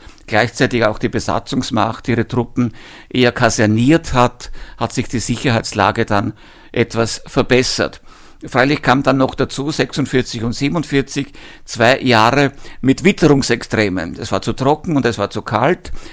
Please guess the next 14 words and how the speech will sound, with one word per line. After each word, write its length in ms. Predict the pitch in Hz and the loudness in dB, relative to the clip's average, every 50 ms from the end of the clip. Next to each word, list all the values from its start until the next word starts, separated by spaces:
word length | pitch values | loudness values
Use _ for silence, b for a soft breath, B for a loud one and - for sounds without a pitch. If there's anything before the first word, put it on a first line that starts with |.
| B B B | B B B
sodass 300 | - 131 123 127 120 - | -8 -2 0 0 0 0
die 160 | - - - | -2 -2 0
Ernten 360 | 117 127 135 202 160 139 117 | 0 0 0 0 -2 0 2
wieder 260 | 147 190 185 175 135 | 2 4 4 4 4
schlecht 420 | - - 107 101 98 - - - - | 4 2 0 -2 -2 -4 -8 -6 -4
ausfielen. 600 | 85 71 - - - - - 58 76 - - B B B B B B B - | -4 -4 -4 -8 -8 -8 -8 -8 -8 -8 -10 B B B B B B B -6
Und 120 | - - | -2 2
außerdem 600 | - 117 123 - 160 143 160 156 160 160 143 - | 2 2 2 0 0 0 2 2 2 2 0 2
war 200 | - 120 123 - | 2 2 4 4
immer 200 | 135 131 143 143 | 4 4 4 4
noch 340 | 131 139 139 127 - - - | 2 2 0 -4 -6 -10 -4
Kriegswirtschaft 840 | - - 190 226 - - - 139 127 - - 92 80 82 - - - | 0 0 2 2 0 0 0 0 0 0 -2 -2 -2 -4 -6 -8 -8
mit 180 | - - - | -6 -2 0
Ablieferungspflicht. 1080 | 127 - - - 131 127 - 113 107 110 107 - - - 131 143 170 196 - - - - | 0 -2 0 -2 -2 -2 0 -2 -2 -2 -4 -6 -6 -4 -2 -2 -2 -2 -4 -10 -16 -16